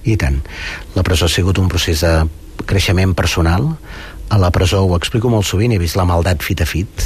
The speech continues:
he vist gent que han comès delictes execrables sense ni una espurna de penediment, però, sobretot, el que he vist és tones d'humanitat, tones de bondat, i ha sigut un aprenentatge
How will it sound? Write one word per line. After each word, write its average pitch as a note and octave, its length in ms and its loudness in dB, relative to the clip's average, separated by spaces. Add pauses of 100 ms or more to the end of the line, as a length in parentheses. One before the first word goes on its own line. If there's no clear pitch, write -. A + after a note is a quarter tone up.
(140)
he - 80 -6
vist D2 240 0
gent E2 180 2
que F2 80 0
han E2+ 140 2
comès E2 340 2
delictes D#2+ 640 0
execrables D#2 720 2
sense F#2 280 2 (100)
ni A#2+ 220 4
una G2+ 200 2
espurna F2 540 0 (120)
de F#2+ 160 0
penediment, D#2 600 0 (800)
però, F2 400 4 (160)
sobretot, G#2 480 0
el G#2+ 100 2
que F2+ 120 0
he - 20 2
vist F#2+ 240 2
és - 100 -2
tones A2+ 300 2
d'humanitat, D#2+ 720 -2 (720)
tones G#2+ 240 4
de F2 100 2
bondat, C#2+ 540 0
i F2+ 60 2
ha - 40 -2
sigut D#2+ 320 0
un F2 80 2
aprenentatge D#2 840 2